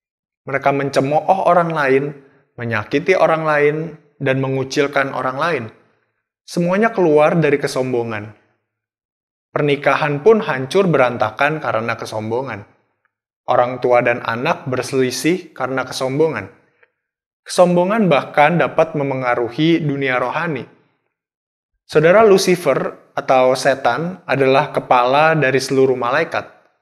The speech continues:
Tuhan telah menciptakannya untuk menjadi malaikat yang cantik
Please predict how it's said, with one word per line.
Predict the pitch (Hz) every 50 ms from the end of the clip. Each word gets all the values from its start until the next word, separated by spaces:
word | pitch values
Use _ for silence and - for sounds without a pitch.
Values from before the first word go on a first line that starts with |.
| _ _ _ _ _ _ _ _ _ _ _ _ -
Tuhan | 165 156 160 180 190 190 190
telah | 165 156 151
menciptakannya | 147 147 143 147 - 165 160 - - 165 160 - 151 147 156 160 165 175 185 185 185 - - 156
untuk | 143 143 135 135 131 143
menjadi | 131 131 127 123 120 123 123 127
malaikat | 127 120 113 110 113 113 110 - 156 151 - -
yang | 123 113 110
cantik | 110 120 107 107 110 110 - 180 196 190 - -